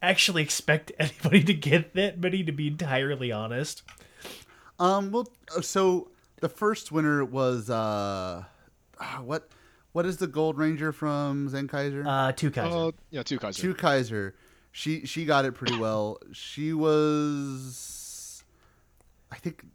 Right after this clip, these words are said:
Speaker 2: she got
Speaker 1: Exactly
Speaker 2: eight
Speaker 1: five.
Speaker 2: questions? No, no. It was above that, right?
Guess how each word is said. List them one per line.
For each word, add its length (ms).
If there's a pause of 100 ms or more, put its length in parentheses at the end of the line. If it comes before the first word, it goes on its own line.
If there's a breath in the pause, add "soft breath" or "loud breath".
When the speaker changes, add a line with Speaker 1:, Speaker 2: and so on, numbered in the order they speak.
(180)
Speaker 2:
she 180
got 420
Speaker 1:
Exactly 540
Speaker 2:
eight 60
Speaker 1:
five. 240
Speaker 2:
questions? 540 (540)
No, 440
no. 540 (540 soft breath)
It 40
was 80
above 280
that, 300
right? 320